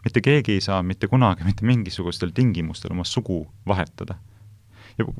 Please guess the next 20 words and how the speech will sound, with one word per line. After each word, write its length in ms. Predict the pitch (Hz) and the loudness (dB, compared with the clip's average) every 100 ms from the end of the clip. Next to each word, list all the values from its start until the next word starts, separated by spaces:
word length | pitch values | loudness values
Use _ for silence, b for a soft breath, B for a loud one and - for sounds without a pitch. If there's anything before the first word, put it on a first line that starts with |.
| 120 | 0
ja 60 | 120 | 2
u-, 280 | 165 196 180 | 4 4 4
uskumatu 400 | 202 - 135 - | 4 4 2 0
tegelikult, 300 | 85 80 - | -4 -6 -6
kui 80 | 104 | -2
sa 80 | 104 | 0
niimoodi 240 | 113 104 | 2 2
mõtled, 240 | 95 123 - | 2 0 -2
et 80 | - | -2
kogu 160 | 120 | 0
meedia 500 | 95 98 117 107 98 98 | 4 6 6 4 2 0
räägib 240 | 101 87 | 0 -2
soovahetus 840 | - 95 98 95 104 101 104 98 - | -2 0 2 2 2 0 -2 -6 0
ja 100 | 98 95 | 0 0
ikka 160 | 101 | -2
seda 300 | 98 107 101 95 | -2 -2 0 0
ja 40 | 98 | 0
teist 360 | 101 98 - | -2 -4 -6
ja 140 | 98 92 B B B B B B | -6 -6 B B B B B B
ikka 240 | 98 101 | -6 -2